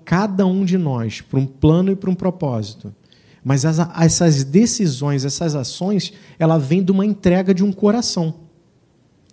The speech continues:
Então, se o, se nós não nos entregamos a essas ações por meio de um coração aberto, puro, um espírito para que possa ser ensinado,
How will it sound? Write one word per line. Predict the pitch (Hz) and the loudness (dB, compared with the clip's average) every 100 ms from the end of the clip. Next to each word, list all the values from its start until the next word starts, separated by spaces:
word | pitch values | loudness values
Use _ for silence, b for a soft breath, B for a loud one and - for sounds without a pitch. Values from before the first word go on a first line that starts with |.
| b b | b b
Então, | 175 165 247 247 - b b | 0 2 2 0 -10 b b
se | - - | -4 0
o, | 240 | 0
se | - - 226 220 | -2 -2 4 6
nós | 208 214 330 254 | 6 4 4 4
não | 226 220 | 4 4
nos | 208 185 | 4 4
entregamos | 185 190 170 143 139 131 120 | 2 2 2 2 0 2 0
a | 135 | 0
essas | 143 139 156 | 0 -2 -4
ações | 131 117 - 160 151 131 - b _ | -4 -6 -6 -2 -2 -4 -12 b _
por | 139 | 2
meio | 143 170 180 147 127 - - _ _ | 6 6 6 4 -4 -16 -20 _ _
de | 113 | 2
um | 147 | 2
coração | 147 160 139 - 175 185 151 | 4 0 0 -4 -2 -2 -2
aberto, | 120 143 175 170 147 | 0 0 0 -4 -12
puro, | - - 190 190 127 B B B | -6 2 6 6 4 B B B
um | 156 | 0
espírito | 156 - - 185 185 185 165 | 0 -4 4 6 6 4 -4
para | 160 | -4
que | 147 160 | -4 -4
possa | - 165 160 160 | -2 -4 -4 -6
ser | - 160 | -4 -4
ensinado, | 165 - 139 139 180 202 135 | -4 -4 -4 -4 -2 -2 -4